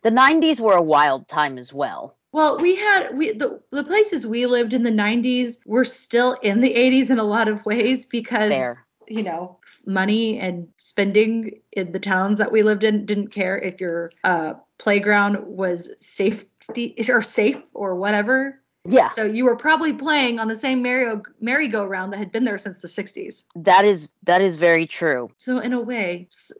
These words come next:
Speaker 2: we kind of all grew up in the eighties.
Speaker 1: But she meets up with Chris to see if he has any information, also to find out if him and his, her mom were having an affair.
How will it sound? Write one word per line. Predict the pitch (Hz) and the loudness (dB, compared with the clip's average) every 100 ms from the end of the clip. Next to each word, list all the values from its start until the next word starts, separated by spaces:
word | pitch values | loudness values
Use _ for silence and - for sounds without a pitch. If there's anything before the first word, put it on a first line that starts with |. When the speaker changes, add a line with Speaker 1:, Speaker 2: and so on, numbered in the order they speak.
| - | -10
Speaker 2:
we | 220 | -8
kind | - 247 | -4 -2
of | 240 - | -2 -2
all | 226 214 165 165 - _ - | 0 0 0 -4 -18 _ -10
grew | 165 156 | -6 -6
up | 156 | -8
in | |
the | 156 156 | -8 -6
eighties. | 151 156 160 - - _ - - - - | -6 -8 -10 -14 -18 _ -14 -14 -10 -8
Speaker 1:
But | 208 | -8
she | 277 | -6
meets | 262 294 330 - | -6 -4 -4 4
up | 330 320 _ | 4 4 _
with | 269 262 - - _ | 2 2 2 -12 _
Chris | - 247 170 170 - - - _ _ _ _ _ _ _ _ | -2 2 4 2 -2 -18 -20 _ _ _ _ _ _ _ _
to | - 226 208 196 190 - | -8 -4 -2 -2 -4 -8
see | - - 247 247 240 233 | -20 -10 -6 -2 -2 -2
if | 190 190 | -2 -4
he | 190 220 | -6 -4
has | 214 202 185 - | 2 2 2 0
any | 247 269 254 247 | 0 2 -2 -2
information, | 220 - 220 196 190 - 196 | -2 -2 -2 2 2 2 0
also | 196 175 214 254 | 2 2 2 0
to | 277 | 0
find | - 214 208 | 0 2 2
out | 202 202 - | 2 2 0
if | 180 160 - _ _ _ | -4 -4 -10 _ _ _
him | 185 202 208 | -4 -4 -2
and | 196 | -4
his, | 180 151 - _ | -4 -8 -12 _
her | - | -4
mom | 165 175 202 208 | 0 4 4 2
were | 190 | -2
having | 175 175 147 | 0 -2 -4
an | 110 | -10
affair. | - - 254 254 254 247 240 | -6 0 2 4 6 4 0